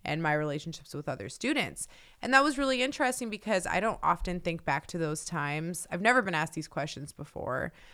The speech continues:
A lot of them, I'm like, "Wow, I've never thought of that. I don't even know what to say."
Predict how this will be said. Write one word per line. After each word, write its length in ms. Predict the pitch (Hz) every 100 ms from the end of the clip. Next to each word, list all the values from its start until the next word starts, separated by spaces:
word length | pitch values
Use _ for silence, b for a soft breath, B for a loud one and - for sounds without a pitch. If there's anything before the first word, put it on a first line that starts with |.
| b
A 60 | 175
lot 220 | 190 208
of 140 | 233
them, 400 | 185 180 170 175 -
I'm 160 | - 180
like, 160 | 170
"Wow, 200 | 180 214
I've 180 | 185 170
never 360 | 175 170 170 185
thought 280 | - 180 180
of 80 | 170
that. 180 | 170
I 60 | 165
don't 180 | 165 185
even 220 | 175 170
know 380 | 165 165 165 170
what 220 | 160 165
to 100 | -
say." 540 | 170 - 196 196 165